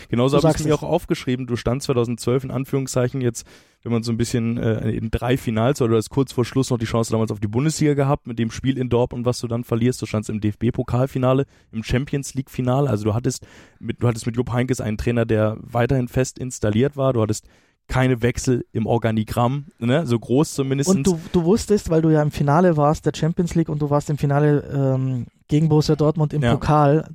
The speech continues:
Speaker 2: du wusstest, wie viel Prozent dir im direkten Vergleich fehlen.
Speaker 1: Ja.
Speaker 2: Das war nicht viel.
Speaker 1: Ja.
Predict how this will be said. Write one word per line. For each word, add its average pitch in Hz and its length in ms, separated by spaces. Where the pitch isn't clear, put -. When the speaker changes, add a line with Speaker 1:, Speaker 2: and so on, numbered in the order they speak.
Speaker 2:
du 151 140
wusstest, 165 460
wie 160 80
viel 190 200
Prozent - 640
dir 156 360
im 151 120
direkten 156 420
Vergleich 139 480
fehlen. 120 480
Speaker 1:
Ja. 113 120
Speaker 2:
Das 123 220
war 160 140
nicht 143 160
viel. 117 360
Speaker 1:
Ja. 117 160